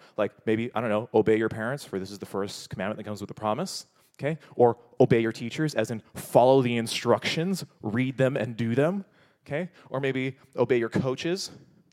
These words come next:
okay? If they tell you to run twenty laps, do twenty, not nineteen, okay? Or maybe even as simple as just obey the Lord your God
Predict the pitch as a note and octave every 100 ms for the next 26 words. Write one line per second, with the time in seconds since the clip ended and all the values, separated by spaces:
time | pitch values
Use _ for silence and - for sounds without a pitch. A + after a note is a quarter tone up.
0 | _ - _ A#2 D3 _ - A#2 B2 A#2+
1 | C3+ B2 B2 C#3 C#3 - _ - A#2 A#2
2 | A#2+ B2 A2+ - A#2 C3 B2 C3 E3 -
3 | - _ - A#2+ - A2+ A2 D#3 D#3 A#2
4 | G#2+ A2 A2+ - A2 B2+ F3 _ _ _
5 | _ - C#3+ _ _ _ _ A#2+ D#3 F3+
6 | F3 E3+ D3+ D#3+ D3+ C#3 C3+ - _ _
7 | _ _ _ A#2 B2+ C3 C3 B2+ B2 A#2
8 | B2 F2+